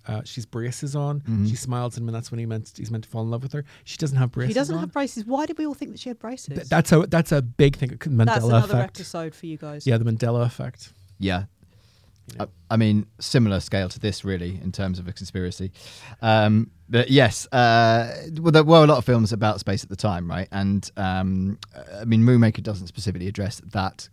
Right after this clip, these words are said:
Speaker 2: c-, uh, that, uh, conspiracy, uh, this conspiracy, but you're right, Diamonds Are Forever definitely
Speaker 3: Mm-hmm.
Speaker 2: does. So, um,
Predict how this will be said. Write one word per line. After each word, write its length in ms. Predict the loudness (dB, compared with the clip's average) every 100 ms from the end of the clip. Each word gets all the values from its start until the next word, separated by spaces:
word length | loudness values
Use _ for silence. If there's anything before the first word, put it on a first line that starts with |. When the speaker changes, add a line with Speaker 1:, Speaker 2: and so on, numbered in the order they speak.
| -20
Speaker 2:
c-, 80 | -12
uh, 300 | -8 -6 -6 -8 -16 -8
that, 380 | -8 -8 -20 -20 _ -20 _ _
uh, 40 |
conspiracy, 500 | -16 0 2 2 -6 -8
uh, 120 | -8
this 200 | -4 -6
conspiracy, 400 | -6 -8 -8 -8
but 340 | -6 -4 -6 -12 _
you're 140 | -6 -6
right, 160 | -4
Diamonds 260 | -4 -4 -6
Are 60 |
Forever 240 | -8 -10 -10
definitely 320 | -10 -10 -10
Speaker 3:
Mm-hmm. 60 | -8
Speaker 2:
does. 280 | -8 -10 -16 -20 -20 -20
So, 340 | -2 2 2 0 -2
um, 540 | 0 2 2 2